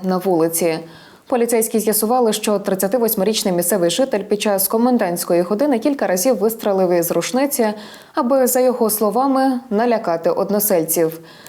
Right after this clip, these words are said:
Така витівка не лише грубо порушила громадський спокій, а й створила реальну загрозу для людей поруч.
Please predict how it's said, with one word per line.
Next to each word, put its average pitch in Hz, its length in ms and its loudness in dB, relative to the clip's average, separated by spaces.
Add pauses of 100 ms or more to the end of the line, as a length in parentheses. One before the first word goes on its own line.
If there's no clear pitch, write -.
(140)
Така 254 240 -2
витівка 269 480 0
не 220 100 0
лише 220 340 0
грубо 214 300 0
порушила 214 480 0
громадський 202 460 0
спокій, 254 460 0
а 226 60 0
й 233 40 2
створила 226 520 0
реальну 220 440 0
загрозу 226 500 0
для 190 220 0
людей 170 320 0
поруч. 170 580 0